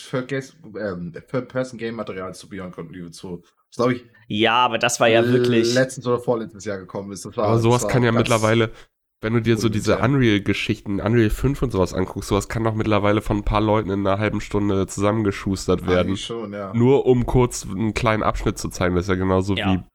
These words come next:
Speaker 3: wie, äh, wie war das damals mit God of War, wo sie diesen, diese Intro-Sequenz nur gemacht haben, um
Speaker 1: Ja.
Speaker 3: das zu zeigen,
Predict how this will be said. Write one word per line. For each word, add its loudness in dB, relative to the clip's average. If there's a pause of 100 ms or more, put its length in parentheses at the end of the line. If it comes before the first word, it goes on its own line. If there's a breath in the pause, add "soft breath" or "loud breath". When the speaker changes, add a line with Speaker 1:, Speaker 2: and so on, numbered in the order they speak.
(220)
Speaker 3:
wie, -8
äh, 2
wie -4
war 2
das 0
damals -2
mit -4
God 2
of 0
War, 2 (280 loud breath)
wo -2
sie 0
diesen, 0
diese 2
Intro-Sequenz 0
nur 4
gemacht 0
haben, 0 (340 loud breath)
um -2
Speaker 1:
Ja. 4
Speaker 3:
das 0
zu 0
zeigen, 0